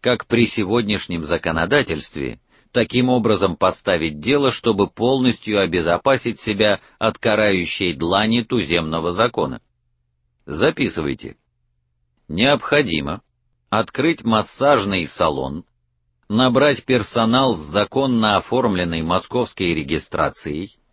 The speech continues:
а перед приемом на работу подписать с каждой работницей контракт, согласно которому она под страхом выговора обязуется не заниматься с клиентом сексом за деньги.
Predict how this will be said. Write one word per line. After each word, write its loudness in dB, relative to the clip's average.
а 2
перед 2
приемом 2
на 2
работу 0
подписать -2
с -20
каждой 0
работницей 0
контракт, 0
согласно -2
которому 2
она 2
под 2
страхом 0
выговора 0
обязуется 2
не -2
заниматься 0
с -20
клиентом -2
сексом -2
за 0
деньги. -2